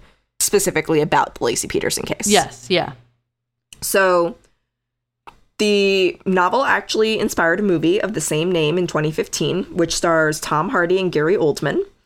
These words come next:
Speaker 2: Mm-hmm.
Speaker 1: And the film did not great.
Speaker 2: <laughs>
Speaker 1: Um,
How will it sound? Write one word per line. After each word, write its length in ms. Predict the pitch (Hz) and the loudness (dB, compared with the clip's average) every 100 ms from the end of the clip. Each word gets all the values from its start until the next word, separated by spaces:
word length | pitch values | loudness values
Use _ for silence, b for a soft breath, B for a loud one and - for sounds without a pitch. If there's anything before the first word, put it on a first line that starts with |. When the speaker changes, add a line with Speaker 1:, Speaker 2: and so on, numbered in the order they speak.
| B B B _ - _ - | B B B _ -20 _ -2
Speaker 2:
Mm-hmm. 360 | 208 185 151 - | 0 0 -2 -2
Speaker 1:
And 360 | 180 170 170 165 | 0 2 2 0
the 40 | |
film 240 | - 320 640 679 494 | 0 0 0 2 2
did 840 | 269 247 262 277 285 285 302 311 - - | 4 6 4 2 0 -2 -2 -6 -10 -8
not 640 | 214 208 320 175 165 151 | -4 -2 0 0 0 0
great. 420 | 185 165 - - _ _ - - _ - | 0 0 0 -4 _ _ -20 -20 _ -4
Speaker 2:
<laughs> 220 | 214 - | -2 0
Speaker 1:
Um, 380 | 196 190 190 180 | 4 4 6 4